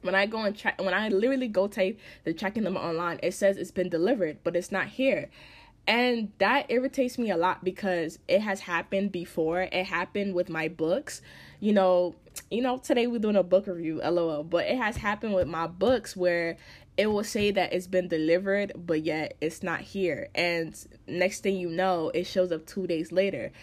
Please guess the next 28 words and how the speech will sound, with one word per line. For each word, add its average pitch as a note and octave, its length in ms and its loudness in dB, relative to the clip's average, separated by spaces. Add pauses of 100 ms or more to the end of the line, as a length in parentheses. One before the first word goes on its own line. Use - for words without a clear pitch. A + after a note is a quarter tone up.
(180)
So - 160 2
I E4+ 80 4
went F4 240 -2
online C4+ 400 2
and B3+ 100 0
I'm, A#3+ 200 0
like, G#3+ 240 0
looking A#3 340 0
at, G#3+ 160 -4
I'm, A3 100 0
like, G#3+ 200 0
trying A#3+ 220 -2
to G3+ 60 0
look G3+ 280 2
up G3+ 120 -2
and F3+ 140 0
see, G#3+ 180 -4
you F#3+ 140 -2
know, D#3+ 320 -2 (520)
says G#3 360 2
it's G3+ 140 0
delivered, F#3+ 720 6
but F3 100 4
it's F#3 160 2
not F3+ 220 -2
here. G3 560 4
And F#3 160 2
apparently G3 1040 -2